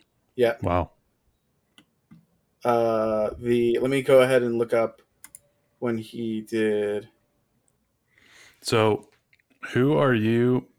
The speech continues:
Speaker 2: mo-, like, what's someone that's your, that you're most excited to see that has not been confirmed by this trailer? I think we can confirm,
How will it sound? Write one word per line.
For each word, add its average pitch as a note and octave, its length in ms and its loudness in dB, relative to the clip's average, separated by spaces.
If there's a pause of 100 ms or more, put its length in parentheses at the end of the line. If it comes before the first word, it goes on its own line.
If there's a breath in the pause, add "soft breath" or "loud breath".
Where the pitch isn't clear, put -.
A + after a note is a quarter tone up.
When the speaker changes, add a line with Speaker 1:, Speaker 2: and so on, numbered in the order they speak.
(120)
Speaker 2:
mo-, G#2 500 0 (100)
like, G2+ 240 0 (180)
what's A2+ 220 0
someone B2+ 200 2
that's A2 220 -2
your, G#2 220 0 (140)
that G#2+ 100 0
you're G2 100 -2
most G2 240 -2
excited F#2+ 420 -2
to F2 60 -6
see F#2 320 -2
that F#2 180 -4
has F#2+ 300 -4
not G2 200 -2
been F#2+ 160 -4
confirmed F#2+ 440 -4
by F2 120 -4
this D#2+ 180 -12
trailer? E2 440 -12 (1040)
I G2+ 80 -2
think A#2 220 -2
we A#2 120 0
can A2+ 180 -4
confirm, G2+ 640 -2